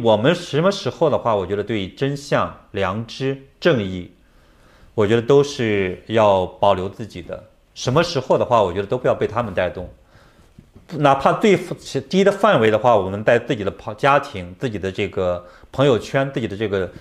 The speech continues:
小的这个范围内的话呢，也要去做好。而且呢，在尽可能的情况下的话呢，去要，持续地要求真相，要求呢，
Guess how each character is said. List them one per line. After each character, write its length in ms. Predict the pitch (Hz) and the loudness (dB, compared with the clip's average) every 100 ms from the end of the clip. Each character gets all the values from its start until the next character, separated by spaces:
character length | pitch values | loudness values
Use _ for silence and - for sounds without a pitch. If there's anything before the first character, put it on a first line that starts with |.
| - - | -20 -14
小 280 | - 107 90 | -2 0 0
的 100 | 110 | -2
这 140 | 120 | -4
个 60 | 95 - - - - | -6 -14 -18 -20 -12
范 280 | - 190 139 | 0 4 4
围 120 | 113 | 4
内 220 | 165 190 | 4 2
的 80 | 101 | 0
话 180 | - 113 | 0 -2
呢， 100 | 92 | -2
也 180 | 90 92 | -6 -2
要 160 | 101 | -2
去 360 | 101 104 87 - _ - | -2 -10 -12 -16 _ -2
做 140 | 127 | -2
好。 380 | - 85 - _ _ _ - | -2 -12 -16 _ _ _ 0
而 120 | 147 | 0
且 140 | 151 | 2
呢， 80 | 110 | 0
在 120 | 107 | 2
尽 220 | 139 190 165 | 0 0 -2
可 160 | - | -4
能 120 | 98 | -6
的 60 | 127 | -6
情 200 | 127 104 | -8 -8
况 180 | 110 110 | -4 -2
下 180 | 147 123 | 0 -2
的 80 | |
话 180 | 92 104 | -2 -4
呢， 120 | 95 | -4
去 420 | 87 - 95 85 - - _ | -8 -8 -8 -8 -12 -20 _
要， 200 | 123 123 123 | 2 4 4
持 260 | - 123 | -2 -8
续 180 | 127 202 | -4 -2
地 120 | 123 | 0
要 140 | 98 104 | 2 0
求 140 | 98 | -2
真 240 | 92 104 | -6 -8
相， 220 | 107 107 92 | -6 -6 -4
要 120 | 98 | -4
求 160 | - 90 | -6 -8
呢， 200 | 90 | -8